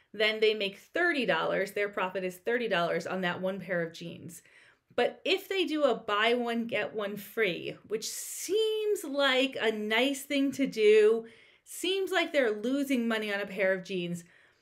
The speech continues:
let's run those numbers. So then the cost to buy two pairs of jeans was forty dollars. They sold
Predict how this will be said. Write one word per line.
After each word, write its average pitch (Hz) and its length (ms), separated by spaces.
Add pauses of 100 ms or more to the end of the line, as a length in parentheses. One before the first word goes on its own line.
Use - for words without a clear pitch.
(200)
let's 240 340
run 220 320
those 208 260
numbers. 170 420
So 220 140
then 214 180
the 202 100
cost 311 460
to 302 80
buy 226 220
two 359 320
pairs 233 320
of 185 100
jeans 180 540
was 185 200
forty 269 600
dollars. 160 720 (460)
They 208 160
sold 214 520